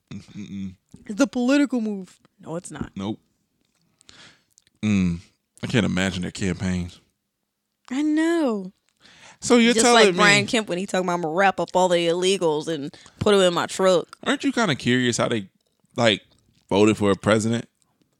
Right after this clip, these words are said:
Speaker 1: 'Cause it's not like they were around, like, they was able to just hear.
Speaker 2: Who?
Speaker 1: It wasn't online. Let's say the first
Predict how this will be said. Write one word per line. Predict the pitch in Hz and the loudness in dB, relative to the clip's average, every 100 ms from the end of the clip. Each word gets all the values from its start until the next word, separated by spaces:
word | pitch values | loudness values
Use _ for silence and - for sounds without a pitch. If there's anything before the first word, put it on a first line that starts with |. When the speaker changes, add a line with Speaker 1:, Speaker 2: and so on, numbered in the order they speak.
| _ _ _ _ _ _ _ _ _ _ _ _ - | _ _ _ _ _ _ _ _ _ _ _ _ 4
Speaker 1:
'Cause | 180 | 4
it's | 165 | 6
not | 180 180 | 4 4
like | 160 143 | 4 6
they | 139 | 6
were | 127 104 | 6 6
around, | 104 113 104 - | 6 6 2 2
like, | 113 98 | 4 6
they | 117 | 4
was | 107 | 4
able | 110 | 4
to | 95 | 4
just | 90 104 92 - - _ _ _ _ _ _ | 2 2 0 -2 -6 _ _ _ _ _ _
hear. | - 202 147 110 92 | 0 4 4 4 2
Speaker 2:
Who? | 302 220 104 95 _ | 2 2 0 -4 _
Speaker 1:
It | 120 | -4
wasn't | 123 127 104 | -2 -2 -4
online. | 110 113 104 120 101 92 - - - _ _ | -2 0 2 4 2 0 -8 -20 -20 _ _
Let's | 131 135 151 120 | -16 2 2 2
say | - 135 | 0 2
the | 123 110 | 2 -2
first | - - 120 113 101 - - | -2 4 4 4 0 -4 -6